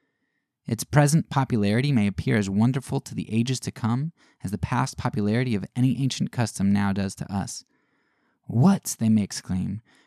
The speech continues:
"could those be Christians who could sacrifice men by thousands to a point of honor, falsely so called, or to obtain a redress of a trifling wrong in regard to property?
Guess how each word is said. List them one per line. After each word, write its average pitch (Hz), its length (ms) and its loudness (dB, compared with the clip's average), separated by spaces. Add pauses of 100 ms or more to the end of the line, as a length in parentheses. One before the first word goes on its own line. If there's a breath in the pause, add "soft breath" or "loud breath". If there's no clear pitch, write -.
"could 117 240 -4
those 165 340 6
be 113 160 2
Christians 160 720 0
who - 100 -6
could 110 140 -2
sacrifice 131 600 2
men 120 300 6
by 101 120 0
thousands 131 600 2
to 104 140 0
a 85 40 -2
point - 280 2
of 95 180 -2
honor, 123 420 0 (540 soft breath)
falsely 139 460 4
so 135 240 2
called, 135 480 0 (540)
or 147 360 6 (460)
to 160 120 6
obtain 151 320 6
a 139 60 8
redress 113 500 4
of 127 100 -2
a 107 80 2
trifling 120 580 2
wrong 110 340 2
in 113 80 4
regard 101 340 0
to 110 100 -2
property? 139 560 -2